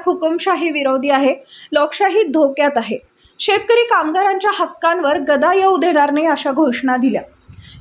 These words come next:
कार्यक्रमाच्या सुरुवातीला महात्मा गांधी, यशवंतराव चव्हाण, राजश्री शाहू महाराज यांच्या पुतळ्यांना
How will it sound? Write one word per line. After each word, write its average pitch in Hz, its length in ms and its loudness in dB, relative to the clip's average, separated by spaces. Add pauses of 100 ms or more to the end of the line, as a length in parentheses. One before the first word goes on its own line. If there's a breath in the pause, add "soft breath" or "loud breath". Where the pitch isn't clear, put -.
कार्यक्रमाच्या 302 600 0
सुरुवातीला 311 640 0
महात्मा 339 460 0
गांधी, 349 320 2
यशवंतराव 302 580 2
चव्हाण, 302 360 0
राजश्री 269 540 0
शाहू 277 260 -2
महाराज 285 380 2
यांच्या 277 300 -2
पुतळ्यांना 277 600 0